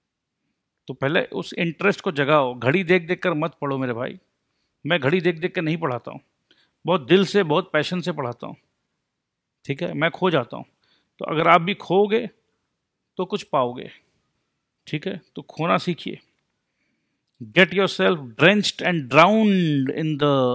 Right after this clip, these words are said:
knowledge, in the ocean of knowledge। जितना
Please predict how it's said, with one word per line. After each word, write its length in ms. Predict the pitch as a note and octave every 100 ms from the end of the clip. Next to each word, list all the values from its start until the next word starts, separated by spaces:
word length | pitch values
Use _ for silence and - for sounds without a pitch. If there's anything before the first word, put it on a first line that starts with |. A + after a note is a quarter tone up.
| C#3 C3
knowledge, 480 | C3+ D#3+ E3 B2+ - - - - - _ _ _ -
in 100 | C#3
the 80 | - F#3+
ocean 360 | - A#3 A3
of 100 | D#3
knowledge। 480 | E3+ F3 E3 D#3+ - - - - - _ _ _ _ _ _ _ _ _ _ _ _ _ _ _ _ -
जितना 460 | A2 C#3 D3 F#3